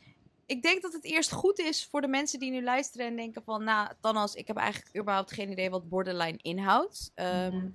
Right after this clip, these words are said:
Speaker 1: zou jij daar, eh, toelichting over willen geven, Sarah?
Speaker 2: Ja, nou, borderline, je kan niet zeggen, "Oh, zij heeft borderline of hij heeft borderline en dit is het." Eh, bij iedereen uit het zich, eh, heel anders.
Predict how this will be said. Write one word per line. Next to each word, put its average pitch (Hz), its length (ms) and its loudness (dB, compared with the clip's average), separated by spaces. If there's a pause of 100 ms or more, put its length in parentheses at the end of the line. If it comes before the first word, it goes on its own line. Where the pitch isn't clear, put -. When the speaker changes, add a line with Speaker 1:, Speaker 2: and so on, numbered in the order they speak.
Speaker 1:
zou 247 260 4
jij 302 100 6
daar, 269 420 2
eh, 233 300 2 (100)
toelichting 247 440 2
over 160 180 -8
willen 165 160 0
geven, 160 300 -6
Sarah? 156 380 -2 (640)
Speaker 2:
Ja, 214 500 0 (280)
nou, - 340 0
borderline, 240 720 -2
je 220 220 -8
kan 233 180 2
niet 247 220 -2
zeggen, 240 360 -2
"Oh, 220 460 -2 (160)
zij 220 280 -4
heeft 208 180 -6
borderline 214 560 -6
of - 80 -18
hij 202 140 -2
heeft 214 140 -8
borderline 208 560 -6 (120)
en 208 120 -18
dit 220 220 -8
is 220 260 -6
het." - 500 -4 (360)
Eh, 196 320 -4
bij 202 180 -4
iedereen 220 540 -4
uit 208 180 -6
het 226 180 -12
zich, 208 180 -10 (540)
eh, 196 220 -8
heel 202 320 -4
anders. 185 720 -6